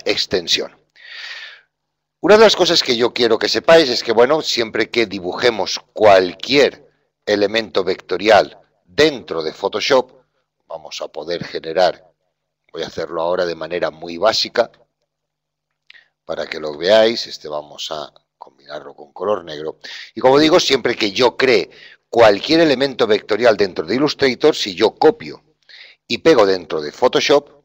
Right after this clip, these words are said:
voy a ir a Photoshop y voy a decirle pegar, tenemos cuatro, eh, cuatro opciones de pegado. Siempre, mm, partiendo de qué vayamos a hacer con, con ese elemento,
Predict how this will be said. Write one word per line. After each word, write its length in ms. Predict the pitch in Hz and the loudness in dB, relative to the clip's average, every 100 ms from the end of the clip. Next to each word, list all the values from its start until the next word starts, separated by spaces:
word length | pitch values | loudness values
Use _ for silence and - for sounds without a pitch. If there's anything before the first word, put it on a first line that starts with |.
| _ | _
voy 200 | - 80 | -16 -10
a 60 | 76 | -8
ir 200 | 80 73 | -8 -6
a 240 | 71 - _ | -6 -6 _
Photoshop 580 | - 104 117 151 147 | -8 -6 -4 -2 -4
y 60 | - | -6
voy 160 | 87 95 | -2 2
a 80 | |
decirle 460 | 87 - 104 78 80 | 2 0 -8 -8 -8
pegar, 520 | - 127 92 87 - _ _ - - - - _ _ _ | -2 2 2 0 -6 _ _ -20 -20 -20 -20 _ _ _
tenemos 500 | 180 202 196 208 - _ _ | 2 2 2 0 -6 _ _
cuatro, 720 | - 143 170 - 165 165 151 - | 0 6 6 4 2 4 2 0
eh, 760 | 117 113 110 110 107 104 95 - | 0 2 2 2 2 0 -4 -8
cuatro 320 | - 143 139 120 | 2 2 4 2
opciones 440 | - 117 117 101 | 2 -2 -2 -2
de 120 | 95 | -2
pegado. 380 | 104 98 87 78 | 2 4 2 -2
Siempre, 480 | - 98 107 113 110 | -8 -6 0 0 0
mm, 480 | 101 92 90 87 _ _ _ - | -8 -20 -20 -20 _ _ _ -2
partiendo 480 | 101 - 117 113 | -2 -2 -4 0
de 180 | 107 101 _ | 0 -2 _
qué 240 | - 131 - _ | -2 -2 -4 _
vayamos 480 | 95 95 101 92 87 | -4 0 0 -2 -8
a 60 | |
hacer 300 | 82 101 87 | -4 -4 -4
con, 320 | - 85 85 - | -6 -10 -10 -12
con 200 | 90 95 | -10 -6
ese 300 | 101 101 95 | -2 0 2
elemento, 720 | 127 135 117 92 95 - | 2 0 -4 -2 -4 -4